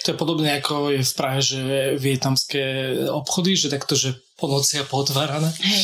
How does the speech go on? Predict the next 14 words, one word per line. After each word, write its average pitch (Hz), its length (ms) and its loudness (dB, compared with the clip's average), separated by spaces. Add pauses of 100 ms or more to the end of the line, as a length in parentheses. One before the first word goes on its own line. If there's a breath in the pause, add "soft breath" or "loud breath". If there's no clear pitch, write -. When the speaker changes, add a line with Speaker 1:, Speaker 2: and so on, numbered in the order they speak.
(120)
Speaker 2:
hej, 175 220 -4
a 180 260 2
Speaker 1:
Mhm. - 60 -8
Speaker 2:
tam 190 100 0
si 190 180 2
môže 190 240 0
človek 185 320 0
kúpiť 185 300 -6
pivo, 180 400 0
alebo, 170 680 -2
ja 185 120 2
neviem, 170 240 4
cider, 175 680 0
alebo 196 680 -2